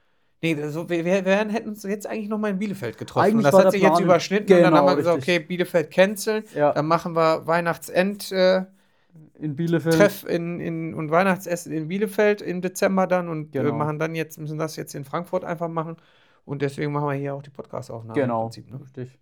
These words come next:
Speaker 2: Wir sind ja mittlerweile flexibel, das Setup können wir eigentlich,
Speaker 1: Ja.
Speaker 2: egal wo,
Speaker 1: Easy, ne?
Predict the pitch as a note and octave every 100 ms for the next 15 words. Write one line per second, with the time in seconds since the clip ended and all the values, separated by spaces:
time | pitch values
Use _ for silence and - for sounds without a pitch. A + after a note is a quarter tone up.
0 | _ B2+ B2+ D#3 D#3+ D#3 D#3 D3 C#3+ D3
1 | F3+ E3+ D#3+ C#3+ D#3+ D#3+ D3+ E3 D#3+ D#3
2 | C3 D3+ D#3 A#2+ B2 C#3 F3+ F3+ F3+ A3
3 | A#3+ B2+ B2 A#2+ A#2